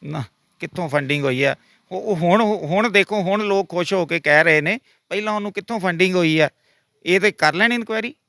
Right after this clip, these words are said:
ਇਨਕੁਆਇਰੀ ਕਰਨ 'ਚ ਕੋਈ ਹਰਜ ਨਹੀਂ, ਪਰ ਫੰਡਿੰਗ ਉਹਨੂੰ ਕਿੱਥੋਂ ਹੋਣੀ ਆ? ਫੰਡਿੰਗ ਮੇਰੇ ਹਿਸਾਬ ਨਾਲ ਸਾਨੂੰ ਤੇ ਫੰਡਿੰਗ ਜਿਹੜੀ ਆ ਨਾ,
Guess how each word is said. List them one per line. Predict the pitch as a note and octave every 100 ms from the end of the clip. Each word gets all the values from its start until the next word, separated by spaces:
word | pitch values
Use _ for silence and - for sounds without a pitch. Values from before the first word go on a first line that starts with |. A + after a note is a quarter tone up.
| _ _
ਇਨਕੁਆਇਰੀ | C#3+ D3+ D#3+ F#3
ਕਰਨ | G3+ F#3 F#3
'ਚ | F#3+
ਕੋਈ | F#3+ F3+
ਹਰਜ | F3+ D3+
ਨਹੀਂ, | D3+ F#3+
ਪਰ | A3+
ਫੰਡਿੰਗ | F3+ E3 D#3+ G3
ਉਹਨੂੰ | F#3+ G3
ਕਿੱਥੋਂ | - D#3+ F#3
ਹੋਣੀ | F3+ D#3 E3
ਆ? | G3 - _ _ -
ਫੰਡਿੰਗ | D#3+ D#3+ F#3+ F#3+ F#3+ G3 G3 F#3+
ਮੇਰੇ | E3+ E3 E3
ਹਿਸਾਬ | G3 F#3+ F#3 E3
ਨਾਲ | F3+
ਸਾਨੂੰ | E3+ E3 D#3 F3+
ਤੇ | G3
ਫੰਡਿੰਗ | D#3+ E3 F3 F3
ਜਿਹੜੀ | E3+ F3 F3+
ਆ |
ਨਾ, | D3+ G3